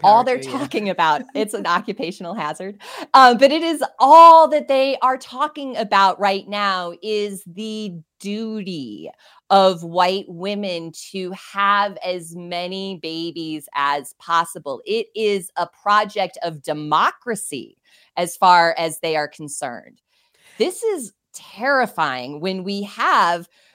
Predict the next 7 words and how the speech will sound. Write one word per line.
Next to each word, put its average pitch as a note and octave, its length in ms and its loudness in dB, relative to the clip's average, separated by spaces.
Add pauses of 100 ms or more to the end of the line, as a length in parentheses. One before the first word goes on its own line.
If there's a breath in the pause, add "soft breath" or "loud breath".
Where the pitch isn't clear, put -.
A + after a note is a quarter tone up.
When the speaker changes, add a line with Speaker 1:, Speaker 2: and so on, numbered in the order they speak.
Speaker 1:
those A#3 560 2
two C#4+ 300 -6
stereotypes B3 1080 -4
working G#3 500 -6
in F#3+ 280 -8
opposition, E3+ 1080 -6 (400)
because A#3+ 1120 -2